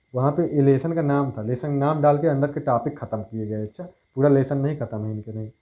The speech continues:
वहाँ पे पढ़े इतने अल्कोहल, phenol, ether, उसके अंदर जो topic वो ख़त्म हुए। एल्डिहाइड, कीटोन, कार्बोक्सिलिक अम्ल में ये, ये पढ़ना है। अब यहाँ पे जो दिखा रहे हैं, ये, ये है syllabus में आपकी,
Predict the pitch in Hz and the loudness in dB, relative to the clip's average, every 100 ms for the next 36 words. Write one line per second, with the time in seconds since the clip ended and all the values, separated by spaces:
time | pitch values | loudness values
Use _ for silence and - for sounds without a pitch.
0 | - 123 127 120 127 135 151 160 151 139 | -4 -4 -4 -2 2 2 0 -2 2 0
1 | 135 131 135 127 131 - _ _ _ 123 | 2 -2 -2 -2 -6 -12 _ _ _ -16
2 | - 139 147 139 143 123 123 139 123 120 | -4 0 2 2 4 2 2 0 0 -2
3 | 110 104 113 113 _ _ _ _ _ _ | -8 -8 -8 -10 _ _ _ _ _ _
4 | _ _ _ _ 147 131 127 131 127 131 | _ _ _ _ 0 2 4 2 -2 -4
5 | 127 131 117 120 127 131 131 131 127 127 | -2 0 0 -2 -4 -4 -2 0 0 -2
6 | 127 _ _ _ 120 127 127 127 127 123 | -6 _ _ _ 0 2 2 0 -2 -2
7 | 127 135 _ _ _ _ _ _ _ _ | -4 -6 _ _ _ _ _ _ _ _
8 | _ _ 143 139 143 151 147 151 139 147 | _ _ 0 2 4 0 0 0 2 2
9 | 151 151 139 139 156 135 143 143 117 110 | 2 2 4 4 2 2 0 0 0 0
10 | 110 107 101 - | -2 -6 -8 -12